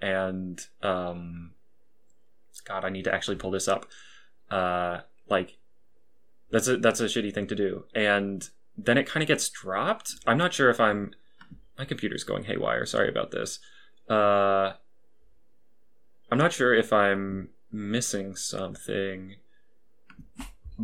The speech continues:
but, uh, yeah, uh, C-, Sio basically says, "All because of the, uh, that great moronic lout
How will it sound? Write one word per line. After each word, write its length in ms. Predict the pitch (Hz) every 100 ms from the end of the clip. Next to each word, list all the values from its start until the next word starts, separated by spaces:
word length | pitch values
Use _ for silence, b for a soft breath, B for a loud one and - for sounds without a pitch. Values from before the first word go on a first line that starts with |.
| 107
but, 520 | 113 110 101 101 - - -
uh, 500 | 104 98 95 95 92 - - - - - - - - - - - - - - - - - - - - - - - - - - - - - - - - - - - -
yeah, 220 | 131 113
uh, 420 | 82 107 104 104
C-, 240 | 98 - 175
Sio 260 | - 185
basically 340 | 151 139 127 120
says, 480 | - 107 104 101 -
"All 100 | 117
because 240 | 127 131
of 100 | 107
the, 80 | 113
uh, 920 | 107 104 104 - 117 107 104 101 98 -
that 180 | 104
great 180 | 104 113
moronic 360 | 110 107 104 107
lout 280 | 101 101